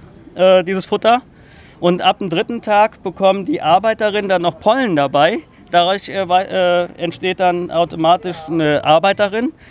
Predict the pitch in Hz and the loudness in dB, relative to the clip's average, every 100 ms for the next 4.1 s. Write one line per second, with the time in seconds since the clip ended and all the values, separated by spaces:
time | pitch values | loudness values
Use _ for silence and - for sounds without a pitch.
0 | - - 165 180 180 180 185 170 165 165 | -16 -4 0 0 0 -4 -2 0 2 2
1 | 165 - - 165 - - - 165 151 190 | 0 -4 -6 -6 -6 -10 -6 -4 2 0
2 | 240 226 - 185 214 202 196 190 214 214 | 0 -4 2 2 2 -4 -2 -2 -4 -4
3 | 190 185 226 254 190 185 - 185 196 190 | -10 -6 -2 0 0 -2 -4 -6 -2 -2
4 | - | -4